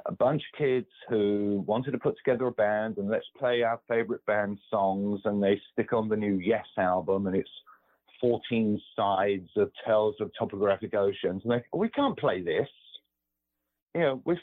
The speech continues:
fifteen, we don't know how to play this." So they'd make their own noise, and that became, you know, the, the key for an entire generation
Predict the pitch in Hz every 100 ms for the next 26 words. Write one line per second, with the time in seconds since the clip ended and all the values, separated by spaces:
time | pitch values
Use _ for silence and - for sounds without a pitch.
0 | - 208 - 190 185 135 208 143 143 170
1 | - 156 151 139 147 135 127 - 143 131
2 | - - - - - - _ _ - 131
3 | 127 120 120 127 123 110 107 104 104 92
4 | 82 92 98 - 110 107 113 110 - _
5 | - - 107 - 107 101 104 104 98 -
6 | - - - - _ _ _ _ _ -
7 | 107 80 - - 101 113 101 92 - -
8 | - - - - - _ _ - - 110
9 | - 123 110 104 104 110 117 104 104 117
10 | 104 101 107 113 - 95 92